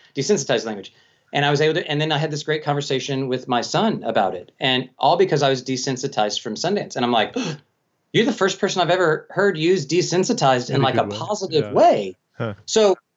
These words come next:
Speaker 1: um, in, in one sense, yes. On the other sense, um, yes, and it's bad, but I wanna say yes, and it can be good for some people. Um, for some who are called to that, um, who see it as part of,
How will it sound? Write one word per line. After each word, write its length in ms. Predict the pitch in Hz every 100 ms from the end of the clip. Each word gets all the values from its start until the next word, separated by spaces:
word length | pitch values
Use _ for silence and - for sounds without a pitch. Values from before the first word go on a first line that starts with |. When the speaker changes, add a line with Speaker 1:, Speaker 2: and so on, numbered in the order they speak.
| - _
Speaker 1:
um, 400 | 165 170 160 175 _ _
in, 240 | - 190 196 _ _ _ _ -
in 160 | 151 147
one 160 | 180 240
sense, 380 | 240 156 - -
yes. 640 | 117 185 - - - - _ _ _ _ _
On 80 | 151
the 120 | 147
other 200 | 190 233
sense, 560 | 240 156 127 135 - - _ _ _ -
um, 540 | 139 131 127 123 123 - _ _
yes, 560 | - 127 160 175 - - -
and 120 | 135
it's 120 | 123
bad, 460 | - 135 180 202 165
but 100 | 135
I 140 | 143
wanna 140 | 190 208
say 200 | - 160
yes, 320 | 147 156 165
and 100 | - 139
it 120 | -
can 380 | - 175 196 180
be 140 | 165
good 300 | 147 147 131
for 280 | - - 131
some 320 | - 151 139
people. 380 | - 104 - - _ _ _ _ _ -
Um, 420 | 127 117 110 110
for 180 | - 127
some 320 | - 170 190
who 180 | 170 165
are 280 | 135 127 127
called 760 | - - 156 143 107 107 104 -
to 160 | - 104
that, 480 | 95 87 - - - -
um, 240 | 113 104
who 100 | 117
see 280 | - 156 151
it 160 | 151 139
as 80 | -
part 260 | - 127 123
of, 180 | 110